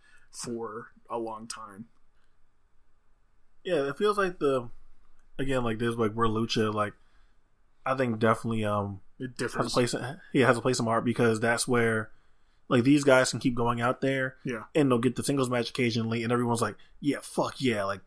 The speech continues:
Speaker 2: new Blue Panther match." <laughs> Like, and
Speaker 1: Well,
Speaker 2: I, and
Speaker 1: not
Speaker 2: I
Speaker 1: even that. It's like, you think about, like, how old was Atlantis in twenty fourteen or twenty fifteen when he was main eventing the, the Anniversario shows?
Speaker 2: Right, right,
Speaker 1: Like,
Speaker 2: right.
Speaker 1: it, like, C M L L specifically, but, like, Lucha in a general sense,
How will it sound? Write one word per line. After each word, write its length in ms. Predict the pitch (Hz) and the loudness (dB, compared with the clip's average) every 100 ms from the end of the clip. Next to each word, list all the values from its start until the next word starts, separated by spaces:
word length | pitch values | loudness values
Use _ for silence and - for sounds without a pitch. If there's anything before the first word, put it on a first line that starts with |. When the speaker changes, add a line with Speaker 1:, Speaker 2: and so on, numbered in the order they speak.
| - - | -16 -6
Speaker 2:
new 240 | 139 135 | 0 0
Blue 200 | 127 127 | 2 12
Panther 360 | - 127 - 113 | 12 12 8 -4
match." 360 | 101 90 - | -6 -10 0
<laughs> 0 | |
Like, 340 | 131 131 - - - - - - 170 | 4 4 2 -6 -20 -20 -12 -2 6
and 80 | |
Speaker 1:
Well, 120 | 151 151 | 6 6
Speaker 2:
I, 40 | |
and 140 | 170 196 | 6 8
Speaker 1:
not 100 | 254 | 8
Speaker 2:
I 20 | |
Speaker 1:
even 200 | 196 156 | 6 4
that. 220 | 185 147 | 4 4
It's 160 | 131 143 | 2 2
like, 340 | 123 - - - - - | 0 -4 -20 -20 -20 -12
you 160 | 160 | -4
think 140 | 196 175 | 0 4
about, 280 | 143 131 | 4 2
like, 360 | 113 110 - - - - - _ - _ | 0 -6 -10 -16 -20 -20 -20 _ -20 _
how 200 | - 170 | 4 4
old 160 | 170 160 | 6 2
was 160 | 156 139 | 0 -2
Atlantis 540 | 123 139 143 156 143 | -2 -2 -2 -4 -2
in 80 | 135 | -2
twenty 220 | 143 139 | -4 -4
fourteen 540 | - 127 - 143 156 - | -6 -6 -6 -8 -10 -10
or 80 | 131 | -8
twenty 240 | - 135 127 | -4 -4 -2
fifteen 420 | 135 - 135 131 | -4 -4 -8 -6
when 120 | 123 | -6
he 80 | 120 | -6
was 120 | 120 | -6
main 160 | 120 123 | -6 -6
eventing 460 | 117 120 123 113 | -6 -6 -6 -6
the, 200 | 113 110 - _ - - 123 | -8 -10 -14 _ -20 -20 -6
the 280 | 113 107 - 127 | -6 -6 -10 -8
Anniversario 600 | 120 120 127 123 131 131 | -4 -2 -2 -2 -4 -4
shows? 460 | 143 147 151 - - - | -4 -4 -8 -12 -16 -10
Speaker 2:
Right, 500 | 139 131 117 110 104 - | 4 6 6 2 -6 -4
right, 80 | - | 2
Speaker 1:
Like, 260 | 143 123 147 | 2 2 -2
Speaker 2:
right. 180 | 143 | -2
Speaker 1:
it, 60 | - | 0
like, 180 | 147 139 - 139 - - | 0 0 -10 -18 -20 -8
C 260 | - - 175 | -2 2 4
M 100 | 151 | 4
L 180 | 139 139 | 2 2
L 140 | 139 | 2
specifically, 680 | - 120 135 147 151 147 131 | 0 -2 -2 -4 -4 -4 -4
but, 300 | 123 117 127 | -2 -4 -4
like, 140 | 120 | -8
Lucha 380 | 123 120 131 113 | -6 -4 -4 -4
in 100 | 117 | -6
a 80 | 117 | -6
general 340 | 123 123 127 | -6 -6 -6
sense, 340 | - 143 139 | -6 -6 -6